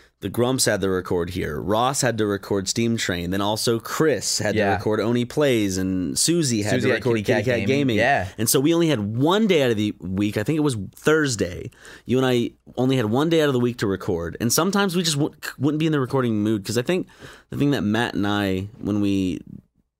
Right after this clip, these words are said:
Speaker 1: do Let's Play recording, is sometimes we'll have to record when we don't want to, but for the most part, if we don't feel like it, we'll just end a session early.
Speaker 2: Or
Speaker 1: Or
Speaker 2: push
Speaker 1: we,
Speaker 2: it to another
Speaker 1: we,
Speaker 2: day.
Speaker 1: we, we
Speaker 2: 'Cause it,
Speaker 1: just,
Speaker 2: 'cause
Speaker 1: we
Speaker 2: it's
Speaker 1: just
Speaker 2: not
Speaker 1: don't
Speaker 2: gonna
Speaker 1: wanna
Speaker 2: be good.
Speaker 1: force it. It's just gonna be very,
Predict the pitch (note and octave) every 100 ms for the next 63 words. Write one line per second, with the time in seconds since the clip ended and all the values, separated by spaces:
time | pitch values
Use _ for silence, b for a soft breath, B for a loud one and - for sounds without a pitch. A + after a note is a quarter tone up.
0 | - G#2 A2 G#2+ G2 F#2 E2 - G#2+ G#2
1 | G#2 F#2 F#2 F#2+ F#2 F#2 C#3 C#3+ D3 C#3
2 | B2 A#2+ A#2 G#2+ - G#2+ G#2 G2+ F#2+ G2+
3 | D2 F#2 F#2 - C3 C3+ B B B G#2
4 | - B2+ A2 G#2 G#2+ A#2 - C#3+ D3 -
5 | - _ _ - A#2 B2 C3 - A2 A2+
6 | A#2+ A#2+ C3 - _ _ G2 G#2+ G#2+ -
7 | - _ G#2 G#2 G2+ G2+ F#2 G2+ F2+ F2+
8 | F#2 F#2+ - A2+ A2 G#2+ - F#2+ G2+ F2
9 | C#3+ F2+ F2+ - B2+ D#3+ F3+ F3 D3+ F#3
10 | A#3 B3 B3 G#3+ D3 C3 B2 B2 G#2 F2
11 | - A#2+ D#3 - C#3+ C3 F#2+ G#2+ A2 A2
12 | G#2+ G2+ F#2+